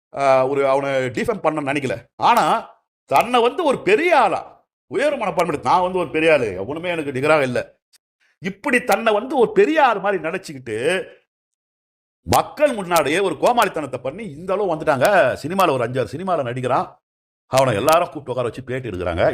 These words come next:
இந்த தவறை நீங்கள் தொடர்ந்து செய்தீர்கள்னா, YouTube சேனல்ல இருக்கக்கூடிய, சேனல்ஸ்ல இருக்கக்கூடிய எல்லாருமே, and வந்து திரைப்பட இயக்குனர்கள் எல்லாருமே இதை செய்தீங்கன்னா, இது எப்படி ஒரு ஆரோக்கியமான படைப்பாளிகளை உருவாக்கக்கூடியதா இருக்கும்? இந்த மாதிரி தற்கூரிகள்னா வந்து அடுத்த தலைமுறையில நிறைந்திருக்கும். திறமையாளர்கள்லாம்,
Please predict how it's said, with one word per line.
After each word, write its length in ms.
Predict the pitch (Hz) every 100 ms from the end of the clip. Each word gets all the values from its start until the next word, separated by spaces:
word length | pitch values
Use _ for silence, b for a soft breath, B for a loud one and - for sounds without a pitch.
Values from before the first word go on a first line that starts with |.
| 90
இந்த 340 | 113 143 170 165
தவறை 460 | - 147 175 175
நீங்கள் 380 | 147 143 135 117
தொடர்ந்து 380 | 117 139 147 151
செய்தீர்கள்னா, 420 | 135 131 113 107 110 - _ 110
YouTube 240 | 131 131
சேனல்ல 260 | 131 120 113
இருக்கக்கூடிய, 340 | 107 95 98 90 98
சேனல்ஸ்ல 360 | 120 107 101 90 _ _ _
இருக்கக்கூடிய 340 | 107 113 107 98
எல்லாருமே, 460 | 98 117 107 127
and 160 | 147 107
வந்து 180 | 110 120
திரைப்பட 320 | 127 127 110
இயக்குனர்கள் 300 | 98 98 90
எல்லாருமே 240 | 117 117
இதை 100 | 101 -
செய்தீங்கன்னா, 480 | 147 147 95 82 104 127 - _ _ _
இது 100 | 120
எப்படி 160 | 170 208
ஒரு 100 | 165
ஆரோக்கியமான 760 | 175 190 190 165 147 139 175
படைப்பாளிகளை 600 | 170 139 185 185 165 147
உருவாக்கக்கூடியதா 640 | 135 139 156 135 127 120 117 110
இருக்கும்? 280 | 175 92 - _ _ _
இந்த 120 | 120
மாதிரி 180 | 151 160
தற்கூரிகள்னா 600 | 160 160 190 175 151 165
வந்து 360 | 156 147 180 147
அடுத்த 200 | 135 139
தலைமுறையில 400 | 151 156 156 139
நிறைந்திருக்கும். 600 | 120 135 165 160 127 - _ _ _ _ _
திறமையாளர்கள்லாம், 760 | 151 170 151 139 131 151 165